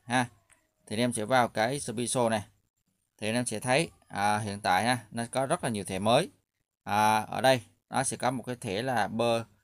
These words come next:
Operation Tab này ha. Rồi cái thẻ bán kết Anh Hà Lan là một cái thẻ mới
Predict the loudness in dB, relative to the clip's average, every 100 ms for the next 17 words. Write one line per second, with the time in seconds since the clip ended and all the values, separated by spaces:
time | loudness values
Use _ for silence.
0 | _ _ _ -2 0 2 -2 2 4 4
1 | 0 -4 _ _ 0 0 -4 _ _ _
2 | 0 4 4 2 -6 -10 -4 -2 0 -2
3 | -4 -4 -2 -4 0 0 0 -2 -8 4
4 | 4 4 -2 _ _ _ _ -8 -6 -6
5 | -6 -2 -2 -4 -8 -14 _ 0 4 4